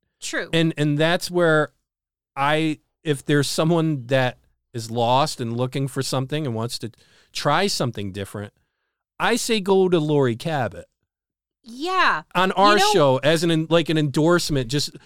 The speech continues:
Speaker 2: check Lori Cabot out. Check her website out. She has her books. They're sold out. They're hard to get.
Speaker 1: Yeah.
Speaker 2: Um, I think a lot of that has to do with the pandemic and, you know,
Speaker 1: Yes.
Speaker 2: she's just getting older and
Speaker 1: Yeah,
Speaker 2: who
Speaker 1: she's
Speaker 2: knows what's going on with it. But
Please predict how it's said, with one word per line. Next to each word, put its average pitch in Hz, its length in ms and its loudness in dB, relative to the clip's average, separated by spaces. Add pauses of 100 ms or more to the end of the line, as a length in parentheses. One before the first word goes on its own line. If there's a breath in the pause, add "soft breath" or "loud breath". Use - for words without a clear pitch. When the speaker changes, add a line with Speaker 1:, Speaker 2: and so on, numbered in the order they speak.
(120 soft breath)
Speaker 2:
check 202 380 0
Lori 165 380 2
Cabot 135 360 0
out. 175 240 0
Check 131 280 -2
her 139 100 0
website 160 580 -2
out. 85 240 -12 (400)
She 156 280 2
has 147 300 2
her 151 160 4
books. 156 440 0
They're 135 180 2
sold 127 460 0
out. 147 340 2 (600)
They're 131 260 2 (140)
hard 147 260 2
to 127 60 0
get. 135 440 0
Speaker 1:
Yeah. 160 300 -4
Speaker 2:
Um, 131 420 2
I 123 140 0
think 131 220 -4
a 123 80 -2
lot 127 240 2
of 123 80 2
that 117 160 0
has 117 200 0
to 120 60 -6
do 113 160 -2
with 107 80 -2
the 98 80 -6
pandemic 110 640 -4
and, 95 300 -6 (180)
you 117 160 -2
know, 98 80 -2
Speaker 1:
Yes. 143 140 -2
Speaker 2:
she's 113 80 -4
just 110 180 -6
getting 107 240 -6
older 101 320 -2
and 92 180 -6
Speaker 1:
Yeah, 190 180 -4 (140)
Speaker 2:
who 147 100 0
Speaker 1:
she's 131 60 2
Speaker 2:
knows 123 220 2
what's 110 160 -6
going 107 260 -4
on 139 180 0
with 123 100 -2
it. 95 80 -6
But 113 160 -4